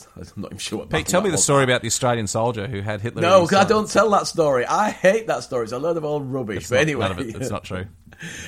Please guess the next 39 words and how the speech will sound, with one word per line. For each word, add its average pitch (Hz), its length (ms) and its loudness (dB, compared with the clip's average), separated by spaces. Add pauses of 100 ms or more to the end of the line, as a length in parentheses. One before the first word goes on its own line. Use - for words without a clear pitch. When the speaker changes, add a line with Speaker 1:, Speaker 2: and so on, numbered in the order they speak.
Speaker 1:
It 117 160 -2
is 117 100 0
Speaker 2:
What? 156 160 6
Speaker 1:
a, - 20 -6
Speaker 2:
Wait 170 140 8
a 160 40 4
Speaker 1:
no. 151 60 0
Speaker 2:
minute. 117 200 2
A, 123 140 0
a - 260 -2
story 139 360 2
about 120 260 0
the 113 80 -4
Australians 110 580 -2
almost 110 380 -4
winning 107 240 -8
the 104 100 -8
war? 120 320 -8
They're, 98 180 -10
uh, 104 160 -8 (720)
Speaker 1:
Uh, 69 160 -8
yeah. 87 220 -6
Speaker 2:
It's 110 140 -12
a, 107 60 -6 (100)
it's 101 100 -8
a 104 60 -4
rare 101 220 -2
tale. 90 300 -4 (300)
Speaker 1:
<laughs> - 0 -
It 110 100 -10 (420)
Speaker 2:
No, 95 80 -8
it's 90 80 -8
Speaker 1:
is. 85 160 -10
Speaker 2:
not 95 120 -8
true, 98 220 -4
is 98 100 -4
it? 104 120 -4 (440)
Um, 131 340 8
Speaker 1:
No. 127 240 -6